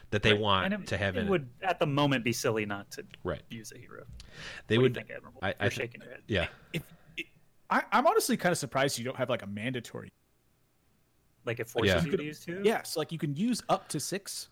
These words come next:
Speaker 3: and you can
Speaker 2: Yeah.
Speaker 3: use duplicates. You can use up to three of a specific card. So you
Speaker 1: Mm-hmm.
Speaker 3: could have decks with two champions, three copies of each one. You could have, but you can play just one single one if you want. Like,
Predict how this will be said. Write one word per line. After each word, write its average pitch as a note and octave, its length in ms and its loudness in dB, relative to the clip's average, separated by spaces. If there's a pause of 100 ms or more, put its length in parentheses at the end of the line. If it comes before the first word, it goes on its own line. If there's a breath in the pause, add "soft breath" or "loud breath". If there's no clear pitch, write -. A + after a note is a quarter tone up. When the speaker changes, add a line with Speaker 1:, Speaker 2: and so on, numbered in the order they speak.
(120)
Speaker 3:
and C3 100 -4
you C#3 80 -6
can C3+ 120 -4
Speaker 2:
Yeah. B2+ 120 -2
Speaker 3:
use A#2+ 120 -4
duplicates. D3 520 -6
You A#2+ 60 -6
can A2+ 120 -6
use C3 220 -4
up D3 160 -2
to D#3 100 -2
three C#3+ 240 -6
of B2+ 100 -2
a B2 40 -2
specific G#2 420 -10
card. E3 340 2
So A2 140 -2
you G#2 60 -2
Speaker 1:
Mm-hmm. F#2+ 100 -4
Speaker 3:
could A#2+ 120 -2
have B2+ 260 -2 (460 soft breath)
decks C#3+ 180 2
with B2 100 -4
two A#3 140 -2
champions, C#3 400 -2
three C3+ 120 -6
copies A#2+ 260 -4
of G#2+ 60 -10
each A2 140 -10
one. F#2+ 140 -10
You G#2 80 -18
could A#2+ 80 -6
have, A#2+ 160 -2 (400)
but - 160 -4
you F#3 100 2
can E3 140 2
play C4 240 0
just C3+ 220 -4
one C#3+ 220 0
single C#3 300 -4
one A#2 140 -2
if - 80 -8
you F#2+ 120 -10
want. A2 340 -4
Like, A2 220 -10